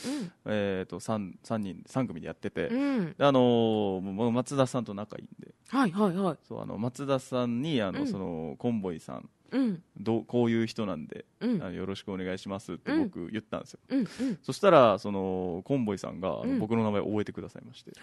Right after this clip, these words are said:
Speaker 1: <gasps>
Speaker 2: 東京でそう活躍されて、もうその本当にエムワンの準決勝とか
Speaker 1: うん。
Speaker 2: で、あの、出るぐらいの、
Speaker 1: うん。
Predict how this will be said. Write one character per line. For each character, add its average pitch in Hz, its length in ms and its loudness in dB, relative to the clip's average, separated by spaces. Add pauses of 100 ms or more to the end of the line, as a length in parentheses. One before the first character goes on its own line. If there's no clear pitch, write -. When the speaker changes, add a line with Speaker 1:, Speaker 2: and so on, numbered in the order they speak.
(440)
Speaker 1:
<gasps> - 540 -20
Speaker 2:
東 160 220 2
京 170 240 6
で 147 240 2
そ 127 120 0
う 107 40 -4
活 110 240 0
躍 110 160 0
さ 104 100 -2
れ 98 60 -2
て、 101 80 -4
も 123 160 2
う 117 60 0
そ 147 80 0
の 135 80 4
本 151 160 0
当 151 80 0
に 131 180 2
エ 156 60 4
ム 165 200 8
ワ 170 100 10
ン 165 120 2
の 147 140 0
準 139 200 0
決 156 220 0
勝 107 160 -4
と - 140 -8
か - 260 -6
Speaker 1:
う 359 200 8
ん。 170 80 -2 (400)
Speaker 2:
で、 113 240 2
あ 95 80 2
の、 87 440 -4
出 117 180 4
る 127 160 4
ぐ 123 120 2
ら 101 100 0
い - 20 -8
の、 - 60 -14 (220)
Speaker 1:
う 311 200 6
ん。 151 120 -2